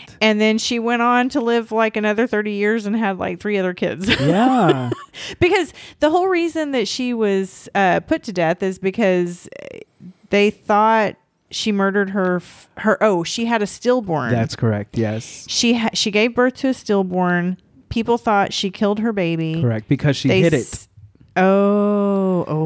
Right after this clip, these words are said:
Speaker 1: like
Speaker 2: She,
Speaker 1: a
Speaker 2: yeah, she tried,
Speaker 1: cheerleader.
Speaker 2: yeah, but I mean, think, think, think of, like, those, yeah, the, those times were not a
Speaker 1: Yeah.
Speaker 2: time to have a child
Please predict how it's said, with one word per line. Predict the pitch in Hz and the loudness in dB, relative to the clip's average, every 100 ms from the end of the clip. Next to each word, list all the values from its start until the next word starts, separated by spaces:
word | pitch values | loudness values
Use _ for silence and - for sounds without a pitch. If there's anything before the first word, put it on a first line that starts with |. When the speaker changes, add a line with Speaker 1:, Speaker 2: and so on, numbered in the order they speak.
| 156 139 | -2 -2
Speaker 1:
like | |
Speaker 2:
She, | 135 135 | 0 0
Speaker 1:
a | 127 - | -2 -4
Speaker 2:
yeah, | 120 117 | 0 2
she | 131 143 | 2 0
tried, | 135 135 120 | 0 0 0
Speaker 1:
cheerleader. | 127 127 120 | 0 0 0
Speaker 2:
yeah, | 120 | 0
but | 139 147 170 | 0 2 2
I | |
mean, | 185 | 2
think, | 175 202 208 240 - | 2 0 0 -6 -6
think, | 175 196 - _ - _ - | -4 -4 -8 _ -20 _ 0
think | 170 190 | 2 4
of, | 214 185 156 | 2 2 0
like, | 131 123 - - - - - _ _ _ _ _ _ _ - | 0 -2 -4 -12 -14 -16 -20 _ _ _ _ _ _ _ -2
those, | 139 143 - | 2 2 0
yeah, | 131 101 98 117 | -6 -6 -8 -12
the, | 240 151 143 - 131 | -4 -2 -2 -4 -12
those | 135 151 175 | 0 2 2
times | - 175 170 170 147 | 0 2 4 2 2
were | 135 | 2
not | 135 135 143 | 2 2 0
a | |
Speaker 1:
Yeah. | 127 | 0
Speaker 2:
time | 139 127 120 | 0 0 -2
to | 123 | -2
have | 117 113 | -2 -2
a | 117 | -4
child | - 110 101 98 98 | -4 -4 -2 -4 -6